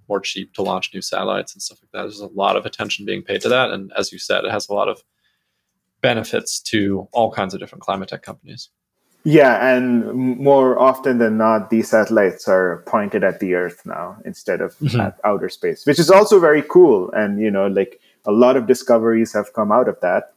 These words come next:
Speaker 2: And, you know, we had the James Webb Telescope, which is one of the greatest kind of, like, I would say it's,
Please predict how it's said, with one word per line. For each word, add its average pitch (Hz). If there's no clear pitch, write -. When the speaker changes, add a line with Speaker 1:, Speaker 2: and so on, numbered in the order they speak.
Speaker 2:
And, 98
you 101
know, 95
we 101
had 98
the 101
James 104
Webb 101
Telescope, 98
which -
is 87
one 95
of 90
the 98
greatest 101
kind 95
of, -
like, 92
I 123
would 143
say 139
it's, -